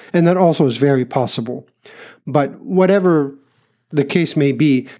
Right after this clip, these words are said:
I think it's very clear what James means. God opposes the proud, those who follow the ways of the world to boost themselves up, uh, those who are more interested in material goods, in wealth,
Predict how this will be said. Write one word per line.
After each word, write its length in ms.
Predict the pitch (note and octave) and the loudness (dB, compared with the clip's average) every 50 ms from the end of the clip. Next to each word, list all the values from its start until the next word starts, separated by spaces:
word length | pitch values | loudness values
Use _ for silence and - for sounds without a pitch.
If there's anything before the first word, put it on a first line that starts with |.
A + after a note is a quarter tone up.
| _ _ _ - | _ _ _ -4
I 80 | - D3+ | -2 0
think 160 | - F3 C#3+ | 0 0 0
it's 100 | C#3 C3 | 0 0
very 200 | C#3 D3 C#3 C3 | 2 2 2 0
clear 260 | C3+ - - F3+ E3 | -2 -2 -2 0 0
what 140 | C#3 C#3 B2 | 0 0 -2
James 400 | C3 - - C3 B2+ A#2+ A2+ - | 0 0 0 2 0 0 -2 -2
means. 440 | D3 C#3+ C#3 B2+ A#2 A2+ A#2 - - _ _ _ - | 0 0 2 0 0 -2 -4 -8 -12 _ _ _ -4
God 320 | C#3 D3+ D3+ D#3 E3+ F#3 F3+ | 0 0 2 2 2 0 -2
opposes 560 | E3 - - E3+ F3 F#3 F3 F3 F3+ D#3+ D3 | -4 -2 0 0 2 2 0 0 -2 -4 -2
the 80 | - C#3 | -4 -6
proud, 540 | - - D3+ C#3+ B2+ B2 C3+ F3+ F3 D#3 - _ _ _ - | -2 0 0 0 0 -2 -4 -8 -8 -10 -14 _ _ _ -2
those 240 | D3 D3+ D3+ D3 - | 0 0 2 2 0
who 80 | E3+ | -2
follow 240 | - - D3+ D3+ D3+ | 0 0 0 0 0
the 80 | C#3 C3+ | 0 0
ways 400 | A#2 C3+ D3 D#3 E3 E3 D3 D3+ | 2 2 4 4 4 2 2 0
of 60 | C#3 | 0
the 80 | C3+ | 0
world 400 | B2+ C3+ C#3+ B2 A#2+ C3 C#3 - - | 2 2 2 2 0 -2 -2 -4 -6
to 120 | C#3 A2+ - _ _ _ - | -6 -6 -6 _ _ _ -6
boost 380 | C3+ C3+ E3 E3 D#3+ - - | -2 0 0 0 0 -2 -2
themselves 520 | - D3 C3 B2 - - D#3+ D3+ C3 A2+ A#2+ | -2 -2 -2 -2 0 0 0 0 0 -2 -4
up, 240 | A2 C#3 - - - _ _ - - - - - | -6 -6 -8 -10 -12 _ _ -20 -20 -20 -10 -4
uh, 140 | - C#3 C#3 | -2 -2 0
those 380 | C#3 C#3 D3+ D3+ D3+ D3+ C#3+ - | 0 0 2 2 2 0 0 0
who 160 | E3+ D#3 D3+ | 0 0 2
are 140 | D3 C#3 C3 | 0 0 2
more 240 | C3 C#3 C#3+ D3+ - | 2 2 2 2 2
interested 540 | E3 D#3 D#3 - C3 - - - C#3+ C#3 | 0 0 0 0 -4 -4 -2 -2 -2 0
in 140 | E3+ D3 C3 | 0 -2 -2
material 520 | C3 A#2 - - - F#3 E3+ D3+ C3 A#2+ G#2 | -2 -2 -2 -2 0 0 2 2 0 0 -2
goods, 520 | - - C3 A#2+ A#2+ C#3+ D3 - - - | -2 -2 -2 0 0 -2 -6 -8 -8 -6
in 240 | E3 D3 B2+ A#2+ A#2+ | -4 -4 -4 -2 0
wealth, 420 | B2+ D3+ D#3 B2 B2+ C#3 C3+ - | 0 2 2 2 0 -2 -4 -8